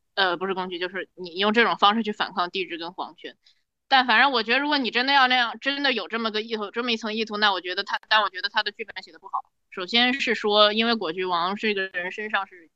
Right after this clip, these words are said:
你对于苦难的感知，就如果我觉得说有这个人他，就如果说，对，在我看来，就是如果你说一个男性，一个有 privilege 的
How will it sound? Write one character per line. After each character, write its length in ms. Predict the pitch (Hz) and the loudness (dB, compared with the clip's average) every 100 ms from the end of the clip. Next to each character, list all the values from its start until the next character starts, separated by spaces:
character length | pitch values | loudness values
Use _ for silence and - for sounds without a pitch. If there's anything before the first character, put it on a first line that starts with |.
| _ | _
你 160 | 185 | -12
对 160 | 202 277 | -4 -4
于 40 | |
苦 220 | 302 - 131 | -4 -8 0
难 180 | 214 208 | 0 0
的 80 | |
感 280 | 185 - - - | -6 -6 -8 -8
知， 220 | 165 185 _ _ _ - | -18 -20 _ _ _ -6
就 80 | 202 | 0
如 80 | 240 | 4
果 120 | 240 | 4
我 140 | 190 | 4
觉 100 | 180 | 0
得 100 | 196 | 0
说 200 | 220 214 220 - | 2 2 2 -2
有 400 | - 185 160 117 - _ _ - | -10 -6 -6 -8 -14 _ _ -4
这 100 | 220 | 0
个 100 | 190 | 2
人 140 | 175 | 0
他， 340 | 202 202 190 196 _ _ _ _ _ _ _ _ _ _ _ _ _ | 2 2 2 0 _ _ _ _ _ _ _ _ _ _ _ _ _
就 100 | 285 | 0
如 120 | 269 320 | 2 6
果 120 | 285 | 4
说， 220 | 277 277 | 4 -2
对， 180 | 370 330 | 2 2
在 160 | 370 | 4
我 160 | 320 208 | 4 2
看 140 | 277 | 2
来， 100 | 269 | 4
就 80 | 254 | 2
是 80 | 254 | -2
如 120 | 233 | -4
果 120 | 277 | -4
你 160 | 262 196 | -4 -6
说 180 | 226 233 | -6 -6
一 140 | 214 | -6
个 380 | 214 226 196 190 | -4 -4 -4 -6
男 240 | 185 180 | -6 -6
性， 160 | 220 220 | -4 -6
一 100 | 190 | -4
个 140 | 214 | -2
有 100 | 208 | -2
privilege 760 | - - 220 226 190 156 - - | -4 0 0 2 0 -4 -10 -16
的 320 | - 160 135 | -8 -8 -8